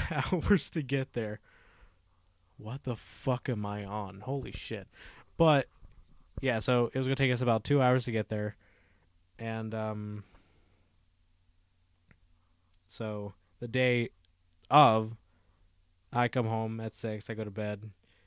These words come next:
At around noon, I wake up.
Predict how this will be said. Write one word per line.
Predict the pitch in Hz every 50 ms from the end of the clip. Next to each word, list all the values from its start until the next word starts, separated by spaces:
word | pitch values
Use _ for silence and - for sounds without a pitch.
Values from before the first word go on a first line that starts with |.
| _ _ _ _ _
At | - 117 117
around | 117 117 117 113 113 113 113 113 113 110 107 - _ _ _ _ _ _ _ _ _ _ _ _ _ -
noon, | 120 127 147 147 127 117 113 113 - - -
I | 117 117 113
wake | 107 110 110 104 -
up. | - 123 117 113 104 -